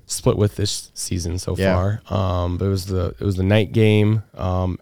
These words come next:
Speaker 1: at Faith 'cause they were hosting. So
Speaker 2: Oh, that's
Speaker 1: home court.
Speaker 2: always tough.
Speaker 1: Right. So yeah, it was a pretty close game through all three quarters, and then fourth quarter rolled around, and,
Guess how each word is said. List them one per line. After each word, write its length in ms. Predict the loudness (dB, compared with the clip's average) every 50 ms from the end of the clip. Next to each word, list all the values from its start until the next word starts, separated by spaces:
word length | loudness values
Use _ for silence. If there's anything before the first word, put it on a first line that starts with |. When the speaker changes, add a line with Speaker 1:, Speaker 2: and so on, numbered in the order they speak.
| _ _ -4
Speaker 1:
at 200 | -2 -2 -2 -2
Faith 260 | 2 2 4 4 2
'cause 100 | 0 0
they 60 | 2
were 80 | 4 4
hosting. 460 | 4 4 2 2 0 -2 -2 -2 -2
So 140 | -2 -2 0
Speaker 2:
Oh, 300 | 2 4 4 6 6 6
that's 200 | 4 4 2 2
Speaker 1:
home 60 | 0 2
court. 40 | 2 2
Speaker 2:
always 140 | 2 0
tough. 500 | 0 0 0 2 2 0 0 -4 -8 -20 -20 -16 -10
Speaker 1:
Right. 260 | -4 -2 -2 -2 -2
So 140 | 0 2 4
yeah, 120 | 6 6 8
it 20 |
was 160 | 6 6 4 0
a 20 | -8 _ -2
pretty 180 | 0 2 2
close 280 | 4 4 4 4 4 4
game 360 | 4 4 6 6 6 4 4
through 220 | 0 -2 -4 -4 -2
all 220 | 2 2 2 2
three 180 | 2 2 0 2
quarters, 560 | 2 4 4 4 4 4 2 2 0 0 0
and 100 | 0 2
then 120 | 0 0
fourth 220 | 2 2 0 0 2
quarter 220 | 2 4 4 4
rolled 220 | 4 4 4 4
around, 400 | 4 4 4 6 6 4 4 4
and, 220 | 4 2 2 0